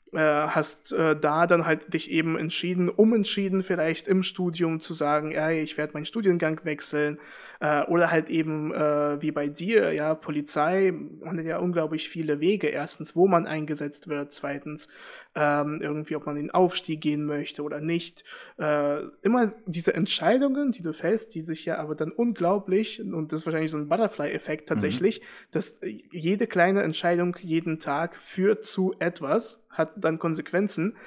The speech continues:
Speaker 1: Und ich glaube, wenn jeder irgendwie so ein bisschen zurückblickt, wie, wie sein Leben war, sind das unglaublich viele Entscheidungen, die dahin geführt haben, äh, manchmal auch unbewusst, wo man jetzt steht.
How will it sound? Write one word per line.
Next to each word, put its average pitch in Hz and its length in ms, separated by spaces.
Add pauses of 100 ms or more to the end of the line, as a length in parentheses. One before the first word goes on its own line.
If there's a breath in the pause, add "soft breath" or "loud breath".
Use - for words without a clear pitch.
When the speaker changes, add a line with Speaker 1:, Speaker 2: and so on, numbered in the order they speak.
(300 loud breath)
Speaker 1:
Und 156 80
ich 156 80
glaube, 160 260
wenn 151 140
jeder 185 500
irgendwie 175 300
so 160 160
ein 156 80
bisschen 170 280
zurückblickt, 185 720
wie, 156 280
wie 156 100
sein 160 220
Leben 143 420
war, 160 380
sind - 280
das - 140
unglaublich 196 640
viele 202 220
Entscheidungen, 160 520
die 160 100
dahin 156 220
geführt 190 480
haben, 160 340 (480 loud breath)
äh, 147 160
manchmal 156 380
auch - 180
unbewusst, 190 840
wo 165 180
man 160 180
jetzt - 480
steht. - 480